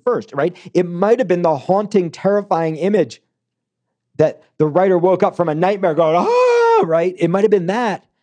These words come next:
And then he said, Oh, if this is true,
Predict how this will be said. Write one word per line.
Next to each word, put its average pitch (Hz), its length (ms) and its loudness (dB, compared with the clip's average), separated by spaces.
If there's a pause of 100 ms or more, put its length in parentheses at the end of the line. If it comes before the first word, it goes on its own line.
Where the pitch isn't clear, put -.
(440)
And 160 180 -4
then 185 80 0
he 170 120 -4
said, 160 280 -4 (160)
Oh, 147 680 -4 (760)
if 143 220 0
this 175 240 -2
is 131 100 -8
true, 90 460 -14